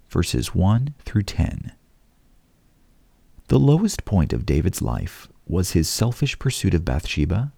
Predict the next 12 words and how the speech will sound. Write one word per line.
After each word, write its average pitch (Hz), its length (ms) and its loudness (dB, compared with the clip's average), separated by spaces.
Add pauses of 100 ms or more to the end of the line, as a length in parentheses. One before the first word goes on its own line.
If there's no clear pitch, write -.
(320)
and 87 160 0
his 85 160 2
self-serving 113 640 0
attempts - 680 -4
to 98 120 -2
cover - 320 0
up - 140 -4
that - 180 -8
sin. - 420 -8 (1400)
In 101 180 4
this 151 260 2
reading, - 420 -6